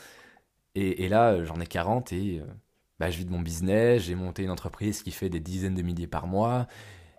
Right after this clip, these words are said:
et ça a changé ma vie. » Dire quelqu'un, enfin, voir, avoir quelqu'un qui te dit, « T'as changé ma vie », c'est une consécration qui est immense.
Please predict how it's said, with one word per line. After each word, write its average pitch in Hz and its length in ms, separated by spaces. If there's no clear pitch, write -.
et - 60
ça - 140
a 92 40
changé 101 220
ma 113 120
vie. » 135 160
Dire 101 160
quelqu'un, 104 380
enfin, 87 220
voir, 117 240
avoir 110 180
quelqu'un 117 220
qui - 100
te 101 60
dit, « 113 320
T'as 95 120
changé 85 260
ma 85 120
vie », 120 140
c'est 131 180
une 85 80
consécration - 500
qui 87 120
est - 20
immense. 139 480